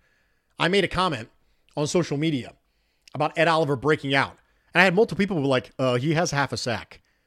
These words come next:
And I knew it. I knew this was gonna happen this way. But on an individual level, raw sack and pressure numbers aren't as descriptive as ratios because of heavy rotation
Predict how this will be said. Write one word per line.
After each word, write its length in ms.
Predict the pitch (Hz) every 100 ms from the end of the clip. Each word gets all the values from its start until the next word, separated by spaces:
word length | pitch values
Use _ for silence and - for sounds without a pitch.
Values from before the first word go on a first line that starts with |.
| _ _
And 120 | 175 185
I 60 |
knew 140 | 202 330
it. 140 | - _ -
I 120 | 180
knew 240 | 170 202 240
this 180 | 226
was 120 | 208 151
gonna 160 | 196
happen 260 | 165 180 165
this 180 | 135 131
way. 200 | 113 - _ _ _ _ _ _ _ _ _ _ _ _ _ _ _ _ _ -
But 120 | - 214
on 180 | 214
an 60 | 220
individual 680 | 190 294 311 277 214 240 165
level, 400 | 135 151 226 - _ _ _ _ _ _ _ _ _
raw 360 | 113 151 190 226
sack 460 | - 208 180 202 -
and 140 | 165
pressure 300 | - 202 -
numbers 520 | 151 123 120 151 - - _ _ _ 165
aren't 220 | 208 254
as 120 | -
descriptive 540 | 214 - 226 - 202
as 100 | 160
ratios 800 | 147 202 - 135 98 98 - - - _ _ _ _ _ _ _ _ _
because 240 | 160 185 160
of 80 | 131
heavy 200 | 175 170
rotation 580 | 151 160 143 131 107